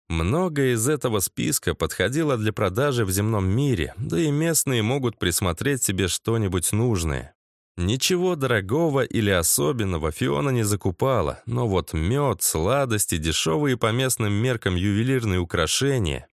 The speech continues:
и хрустальную посуду гномьего производства, меха, различные приправы, да ещё многое другое по мелочи и оптом брала довольно-таки приличными партиями.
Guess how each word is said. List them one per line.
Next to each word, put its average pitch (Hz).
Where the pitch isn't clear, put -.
и 151
хрустальную 156
посуду 120
гномьего 110
производства, 90
меха, 87
различные 92
приправы, 95
да -
ещё 143
многое 131
другое 113
по 92
мелочи 131
и 92
оптом 110
брала 87
довольно-таки 135
приличными 95
партиями. 82